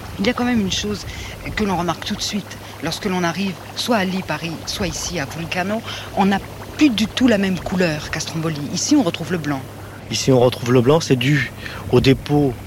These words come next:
Speaker 2: de, d'hydrogène sulfuré qui sont beaucoup plus concentrés que dans les autres îles, car ici, c'est le phénomène principal, c'est l'hydrogène sulfuré de, qui sont contenus dans les gaz, qui décolorent complètement les roches, qui altèrent complètement les roches,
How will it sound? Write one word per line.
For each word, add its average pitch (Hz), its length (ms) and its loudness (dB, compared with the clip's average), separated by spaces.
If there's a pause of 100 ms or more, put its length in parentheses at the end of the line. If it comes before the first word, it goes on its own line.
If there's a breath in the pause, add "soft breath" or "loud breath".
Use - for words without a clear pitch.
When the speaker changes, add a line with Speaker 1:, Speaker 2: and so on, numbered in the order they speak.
(380)
Speaker 2:
de, 127 80 6
d'hydrogène 131 340 6
sulfuré 131 460 2
qui 143 100 -4
sont 123 140 -2
beaucoup 139 240 0
plus 143 140 -2
concentrés 143 600 4
que 143 140 4
dans 123 100 6
les 117 160 6
autres 104 180 4
îles, 165 220 4 (600 loud breath)
car 123 160 6
ici, 147 240 4
c'est 131 140 4
le 113 440 6
phénomène 131 360 8
principal, 135 640 2 (160 loud breath)
c'est - 100 -4
l'hydrogène 131 400 6
sulfuré 127 560 4 (200)
de, 123 60 2
qui - 140 -4
sont 131 160 -2
contenus 127 480 4
dans 131 100 8
les 117 120 6
gaz, 147 320 4 (200 loud breath)
qui - 120 -2
décolorent 143 400 6
complètement 135 400 4
les 123 100 8
roches, 127 340 6
qui - 140 4
altèrent 131 260 4
complètement 147 380 4
les 123 140 6
roches, 123 340 4